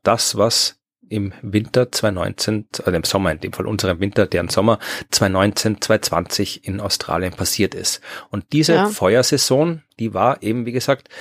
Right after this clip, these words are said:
Speaker 1: dreißig Prozent wahrscheinlicher, als sie es, äh, vor hundert Jahren gewesen wäre. Also vor hundert Jahren war sowas noch, äh, deutlich seltener. Jetzt ist es mittlerweile dreißig Prozent wahrscheinlicher geworden.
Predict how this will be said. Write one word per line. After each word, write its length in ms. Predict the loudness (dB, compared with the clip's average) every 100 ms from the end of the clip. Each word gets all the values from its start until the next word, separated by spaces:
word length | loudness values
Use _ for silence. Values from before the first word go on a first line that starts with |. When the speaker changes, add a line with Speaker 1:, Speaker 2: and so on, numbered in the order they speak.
| -16 -16 -20 _
Speaker 1:
dreißig 440 | -2 0 2 -2 -4
Prozent 500 | -4 0 2 0 -4
wahrscheinlicher, 960 | -2 -2 0 0 2 2 0 2 2 2
als 280 | -2 -2 0
sie 120 | -2
es, 180 | 0 0
äh, 120 | 0
vor 240 | 0 0 0
hundert 260 | 0 -2
Jahren 280 | -2 -2 -2
gewesen 400 | -2 -4 -6 -6
wäre. 220 | -6 -6
Also 160 | -4 -4
vor 200 | -4 -4
hundert 240 | 0 0
Jahren 300 | 4 2 2
war 140 | 2 2
sowas 440 | 2 2 2 0 -6 -18 -14 -2
noch, 320 | -2 -2 -2
äh, 120 | -2
deutlich 400 | 2 0 0 -2
seltener. 520 | 2 0 2 2 2 0
Jetzt 220 | -6 -6
ist 80 | -4
es 240 | -2 -2
mittlerweile 280 | -2 -2 -2
dreißig 380 | -2 -2 -2 -6
Prozent 480 | -8 -4 -6 -6
wahrscheinlicher 540 | -6 -6 -6 -8 -8 -6
geworden. 460 | -6 -6 -8 -12